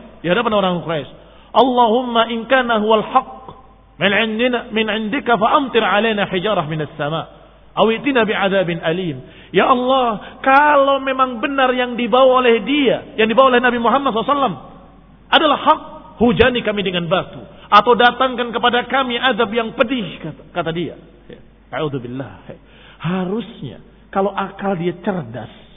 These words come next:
kalau dia itu tidak dungu, dia akan berkata kepada Allah, "Ya Allah,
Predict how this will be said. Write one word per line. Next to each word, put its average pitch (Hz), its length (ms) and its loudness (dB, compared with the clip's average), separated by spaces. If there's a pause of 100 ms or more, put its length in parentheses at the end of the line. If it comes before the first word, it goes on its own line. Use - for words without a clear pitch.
(400)
kalau 214 380 6
dia 220 240 2
itu 220 140 0
tidak 185 360 -2
dungu, 214 680 -2 (420)
dia 294 220 4
akan 247 160 2
berkata 262 340 2
kepada 214 240 0
Allah, 208 460 -4
"Ya 202 140 2
Allah, 175 420 -8